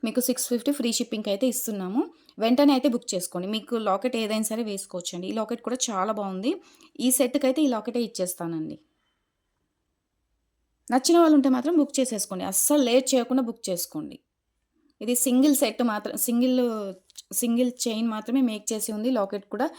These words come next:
ఇలా వేసి అయితే ఇచ్చేస్తామండి. సిక్స్ ఫిఫ్టీ ఫ్రీ షిప్పింగ్. నచ్చిన వాళ్ళు ఉంటే బుక్ చేసేసుకోండి. లేట్ చేయకండి, అస్సలు లేట్ చేయకండి. ఇది ఐ-, ఐటమ్ అయిపోయిన తర్వాత మాకు కావాలి అంటే మళ్ళీ నేను, అంటే మేకింగ్ చేయించలేమండి.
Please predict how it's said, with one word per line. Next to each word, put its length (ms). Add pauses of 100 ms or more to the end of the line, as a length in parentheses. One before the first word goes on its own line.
(160)
ఇలా 120
వేసి 300
అయితే 160
ఇచ్చేస్తామండి. 680
సిక్స్ 300
ఫిఫ్టీ 260
ఫ్రీ 220
షిప్పింగ్. 380 (2500)
నచ్చిన 300
వాళ్ళు 160
ఉంటే 120
బుక్ 260
చేసేసుకోండి. 500 (480)
లేట్ 240
చేయకండి, 300
అస్సలు 260
లేట్ 300
చేయకండి. 420
ఇది 120
ఐ-, 300
ఐటమ్ 300
అయిపోయిన 300
తర్వాత 380
మాకు 240
కావాలి 420
అంటే 300 (260)
మళ్ళీ 200
నేను, 280 (400)
అంటే 120
మేకింగ్ 680
చేయించలేమండి. 840